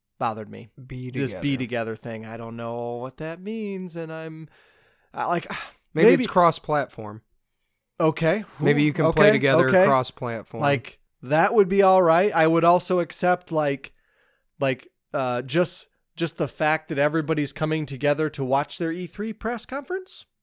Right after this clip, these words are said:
Speaker 1: Like, maybe it's a literally be together to do this conference thing, but just putting all the characters on the poster with that, you know, headline, un-, you know, with that tagline under it,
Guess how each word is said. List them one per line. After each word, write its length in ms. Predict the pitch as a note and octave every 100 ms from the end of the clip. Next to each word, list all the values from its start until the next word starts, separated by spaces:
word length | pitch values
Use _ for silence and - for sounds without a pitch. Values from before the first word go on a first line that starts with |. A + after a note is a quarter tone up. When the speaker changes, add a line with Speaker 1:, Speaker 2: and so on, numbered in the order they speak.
| _ _
Speaker 1:
Like, 200 | C3+ B2
maybe 280 | C#3+ D#3+ E3
it's 120 | D#3+
a 60 | E3+
literally 720 | C#3+ F3+ G3+ G3+ G#3 G#3 - _ _ _
be 240 | A#2 F3+ F#3
together 600 | F3+ E3 F3 F#3 F#3+ F#3 _ _ _ -
to 280 | F3+ F3
do 380 | D#3+ D#3 G3 G3
this 500 | F#3 G3 - - - _ _ _ _
conference 540 | - F#3 A3 B3 A#3 -
thing, 460 | A3+ A#3+ B3+ B3+ A3 _ _
but 400 | D3+ D#3 G#3 -
just 260 | D#3+ F#3+ -
putting 300 | A3+ B3 G#3+
all 180 | G#3
the 120 | G3+ F#3+
characters 500 | F#3+ G3+ - E3+ D3
on 160 | F3+
the 80 | E3
poster 480 | - F#3 F3+ E3 D3+
with 320 | D3+ D#3+ A#2
that, 380 | D3+ D#3+ - - _ _ _
you 140 | D3+
know, 280 | C#3+ C3 B2+
headline, 640 | A#2+ F#3 D3 C#3+ C#3 C3+ C#3
un-, 220 | E3 F3+
you 120 | D#3
know, 80 | D3
with 100 | D3
that 140 | E3 E3+
tagline 580 | F3 F3 E3 C#3+ C#3
under 260 | C#3+ E3+ C3
it, 220 | B2 -